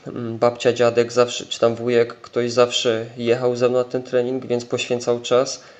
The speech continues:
Mm, no i dawał mi tym samym wsparcie, jeszcze większą mobilizację do tego, żeby nie zawieść siebie,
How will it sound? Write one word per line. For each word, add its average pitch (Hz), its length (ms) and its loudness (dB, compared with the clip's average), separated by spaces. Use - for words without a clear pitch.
Mm, 117 1000 -4
no 113 100 0
i 120 100 -4
dawał 120 260 6
mi 120 100 -2
tym 120 140 -4
samym 120 260 0
wsparcie, 120 520 0
jeszcze 117 260 -6
większą 117 480 -6
mobilizację 117 680 -2
do 117 120 -2
tego, 123 380 0
żeby 117 500 0
nie 123 220 2
zawieść 123 840 0
siebie, 135 580 2